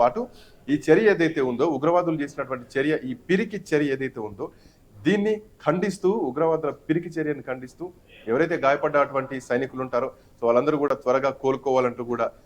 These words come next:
రాజ్నాథ్ సింగ్ చెప్పినటువంటి సందర్భం ఒకసారి గుర్తు చేసుకోవాలి. తో పాటు పార్లమెంట్లో కూడా ఈ అంశాన్ని బలంగా రాహుల్ గాంధీ లేవనెత్తున్నారు. ప్రభుత్వం కేవలం మాటలు చెప్పడం, గొప్పలు చెప్పడం మాత్రమే కాదు, ఉగ్రవాదుల దాడుల పైన ఎట్లాంటి రియాక్షన్ ఉంటుంది, ఉగ్రవాదుల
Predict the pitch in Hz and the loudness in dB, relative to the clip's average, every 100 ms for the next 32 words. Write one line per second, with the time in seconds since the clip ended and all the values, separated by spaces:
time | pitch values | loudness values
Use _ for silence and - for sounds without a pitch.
0 | - 110 113 127 120 120 120 - 117 120 | -2 0 2 0 0 -2 -4 -6 -4 -2
1 | 117 110 113 113 113 113 113 113 113 - | -2 -4 -6 -8 -8 -8 -8 -10 -12 -20
2 | _ _ _ _ _ - 120 113 110 107 | _ _ _ _ _ -14 -4 -4 -4 -2
3 | 123 - 165 202 175 170 139 - - _ | -2 0 -2 2 4 4 2 -2 -18 _
4 | _ - 151 185 185 180 180 170 151 160 | _ 2 4 6 4 2 2 2 0 0
5 | 160 160 123 139 151 139 143 143 143 139 | 0 0 2 2 2 0 0 -2 -4 0
6 | 123 131 127 131 127 135 156 - 120 143 | 0 0 -4 -4 -4 -4 -6 -8 -6 -4
7 | 147 139 135 131 135 131 - _ _ 101 | -4 -4 -2 -2 -2 -4 -10 _ _ 2
8 | 120 151 165 151 156 156 151 156 - - | 4 4 2 0 0 2 2 0 -8 -20
9 | _ _ - _ _ 127 127 165 156 156 | _ _ -20 _ _ -6 0 0 2 0
10 | 151 139 135 143 135 131 147 196 - _ | 0 2 0 -2 -2 -2 -2 -6 -14 _
11 | - 123 165 185 175 160 147 135 143 151 | -6 -2 4 6 6 4 2 2 2 0
12 | 143 135 139 165 120 117 156 135 123 139 | 0 0 0 -2 -2 2 2 2 -2 -4
13 | 139 143 131 127 139 139 123 139 135 131 | -4 -10 -8 -8 -6 -6 -2 0 2 0
14 | 131 | 0